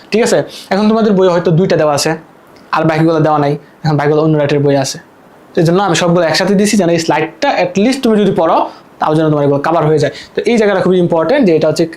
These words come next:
আরেক নাম কি, তো এটা একটু পড়বো আমরা, ঠিক আছে? এরপরে আর কি কি আছে দেখো, আহ, এই তো।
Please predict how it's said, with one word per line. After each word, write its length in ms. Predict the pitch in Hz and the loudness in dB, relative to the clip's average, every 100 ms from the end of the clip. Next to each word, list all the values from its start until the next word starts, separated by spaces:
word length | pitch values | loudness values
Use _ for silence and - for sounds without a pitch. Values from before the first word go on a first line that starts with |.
| - | -6
আরেক 360 | 180 233 233 | -2 -2 0
নাম 260 | 185 165 156 | -2 0 -2
কি, 260 | 160 165 - - - | -2 -4 -4 -18 -6
তো 80 | 180 | -2
এটা 100 | 160 | -2
একটু 120 | 156 | -2
পড়বো 220 | 160 151 143 | -2 0 0
আমরা, 200 | 135 139 | -2 -2
ঠিক 140 | 214 | -2
আছে? 180 | 254 190 - - - - - - - - - - - - - - | 0 -4 -6 -14 -20 -20 -20 -20 -20 -20 -20 -20 -18 -16 -16 -4
এরপরে 280 | 190 208 220 | -2 0 0
আর 60 | 202 | 0
কি 160 | 185 | 0
কি 100 | 175 | 0
আছে 180 | 160 147 | 0 0
দেখো, 260 | 143 185 269 - - - - - - - - - - - - - - | -2 -2 -4 -8 -20 -20 -20 -20 -20 -20 -20 -20 -20 -20 -20 -10 -4
আহ, 480 | 156 147 151 151 147 - - - - - - - - - - - - - - - - - - - - - | -2 0 0 -2 -4 -8 -20 -20 -20 -20 -20 -20 -20 -20 -20 -20 -20 -20 -20 -20 -20 -20 -20 -20 -20 -4
এই 100 | 202 | -2
তো। 260 | 190 143 | 0 -2